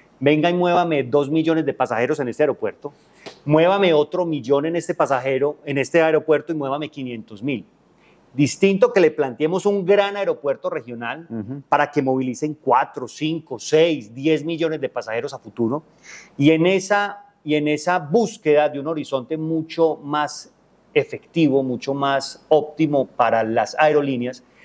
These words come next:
Speaker 1: vamos a poder gozar de mejor conectividad, más frecuencias, más destinos e incluso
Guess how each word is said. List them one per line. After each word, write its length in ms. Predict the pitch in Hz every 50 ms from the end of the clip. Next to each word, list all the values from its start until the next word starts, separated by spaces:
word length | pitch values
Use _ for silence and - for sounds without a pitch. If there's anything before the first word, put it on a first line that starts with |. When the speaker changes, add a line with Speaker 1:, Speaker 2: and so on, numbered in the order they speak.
| - _ _ _
Speaker 1:
vamos 500 | - 110 104 139 139 135 139 139 135 -
a 80 | 123 -
poder 400 | - 110 107 110 113 113 107 110
gozar 500 | 101 131 123 - - 131 127 123 - - -
de 220 | 120 110 135 127
mejor 480 | 117 113 110 104 - - 143 139 135 -
conectividad, 760 | 147 135 120 110 - - 110 107 107 110 110 123 139 143 - _ _ _ _ _ _ _
más 480 | - 117 123 131 143 156 156 147 - -
frecuencias, 720 | 143 143 - - 143 135 131 120 - 135 127 127 - - _ _ _ _ -
más 420 | 127 135 147 165 165 160 147 120 131
destinos 600 | 143 139 - - - 151 139 135 135 135 - - _ _ _ _ -
e 80 | 143 131
incluso 480 | 117 107 - 180 185 156 - - -